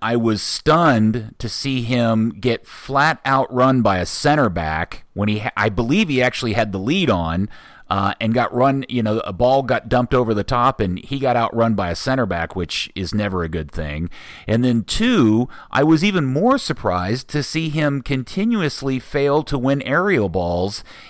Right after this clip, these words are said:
in the amount of time that he was on the field. He had one really good header, which was in the box, that put the ball across the face of the goal. But I think I counted five or six other area balls where he just got bossed out of the way, and I was really surprised to see that.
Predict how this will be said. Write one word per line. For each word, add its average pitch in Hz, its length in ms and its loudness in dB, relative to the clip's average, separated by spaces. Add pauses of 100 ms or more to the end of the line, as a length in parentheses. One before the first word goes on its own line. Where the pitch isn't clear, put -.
(120)
in 143 200 0
the 165 120 -2
amount 135 280 -2
of 120 40 -8
time 123 260 0
that 117 100 0
he 120 60 0
was 117 180 -2
on 113 160 0
the 113 80 0
field. 151 320 0
He 117 80 0
had 107 180 -4
one 185 280 4
really 185 220 4
good 165 160 0
header, 131 300 2
which 107 200 -2
was 107 120 0
in 139 220 -4
the 135 80 -2
box, 127 380 0
that - 180 -6
put 143 180 0
the 131 60 -4
ball 120 480 2 (200)
across 120 380 2
the 110 100 -6
face 117 360 -2
of 95 40 -12
the 101 80 -2
goal. 110 520 2 (320)
But 120 240 0 (260)
I 143 60 -2
think 233 220 -4
I 127 60 -2
counted 139 360 -4
five 156 400 -6
or 139 60 -4
six - 260 -6
other 139 220 2
area 175 280 0
balls 107 380 0
where 98 120 -6
he 170 140 -6
just 214 200 -4
got 92 240 -4
bossed 123 340 0
out 123 160 0
of 107 60 -2
the 98 80 -4
way, 127 240 0
and 117 80 -2
I 92 40 -4
was 87 160 -10
really 123 440 0
surprised 92 480 -4
to 82 40 -12
see 98 280 -6
that. 87 260 -6